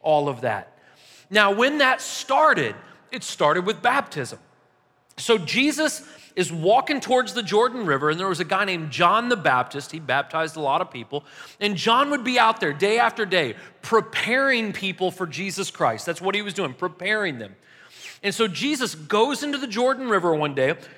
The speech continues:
goes up to John the Baptist, and he says, "Hey, I need you to baptize me now." And you can imagine, John knew who Jesus was. He's like,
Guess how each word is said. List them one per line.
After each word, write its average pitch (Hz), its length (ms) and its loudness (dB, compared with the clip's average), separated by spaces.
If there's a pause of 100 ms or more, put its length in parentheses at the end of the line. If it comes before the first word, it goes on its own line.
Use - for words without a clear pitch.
(180)
goes 226 320 2
up 269 160 2
to 262 80 -6
John 233 320 0
the 233 80 -2
Baptist, 156 520 2
and 165 80 -8
he 180 100 -4
says, 165 240 -8
"Hey, 175 240 0 (640)
I 143 40 -10
need 160 180 -6
you 170 80 -4
to 151 60 -8
baptize 151 520 -2
me 143 160 -8
now." 104 280 -8 (760)
And 151 200 -4
you 151 120 -12
can 170 100 -2
imagine, 139 480 -2
John 147 260 0
knew 147 140 -6
who 143 80 -4
Jesus 131 400 -10
was. 156 160 -2
He's 127 140 -14
like, 110 200 -2